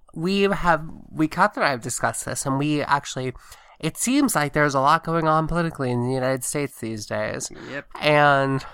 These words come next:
Speaker 1: some of it's not good.
Speaker 2: Yep.
Speaker 1: And we made the de-, we kind of made the decision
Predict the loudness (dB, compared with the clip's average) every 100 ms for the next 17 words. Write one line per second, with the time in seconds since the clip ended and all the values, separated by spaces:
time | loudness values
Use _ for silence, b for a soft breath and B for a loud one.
0 | B B -6 -2 0 0 -2 -2 2 2
1 | 2 0 0 2 2 0 -4 -14 -14 -8
2 | -8 -8 _ -4 2 6 6 6 4 2
3 | 0 -4 -14 -20 -20 -20 _ _ _ -20
4 | -18 -16 -16 _ _ _ _ _ _ -16
5 | 0 4 4 4 2 2 -2 -4 -4 0
6 | 0 0 2 2 2 0 0 -4 -4 -2
7 | -2 -4 -4 -4 -6